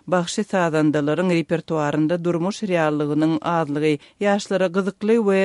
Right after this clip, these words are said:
motivasiýa berjek, höweslendiriji eserleriň we mowzuklaryň tas ýoklugy bilen bagly.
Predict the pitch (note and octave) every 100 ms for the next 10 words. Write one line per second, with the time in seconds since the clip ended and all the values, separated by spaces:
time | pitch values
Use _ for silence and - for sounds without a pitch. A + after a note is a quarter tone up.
0 | F#3+ F#3 G3 - G3+ G#3 A3+ - E3 E3+
1 | D3+ C#3 D3 C#3+ F#3+ F3+ - F#3 F#3 F#3
2 | F#3 G#3+ G#3+ G3+ F3 E3 E3+ F#3 E3 E3
3 | D#3 - - G#3+ G#3+ F3+ - F3+ F3 F#3
4 | - A3+ - F#3 G3 - D#3 D3+ D3 D3+
5 | D#3+ D3+ C3+ C3+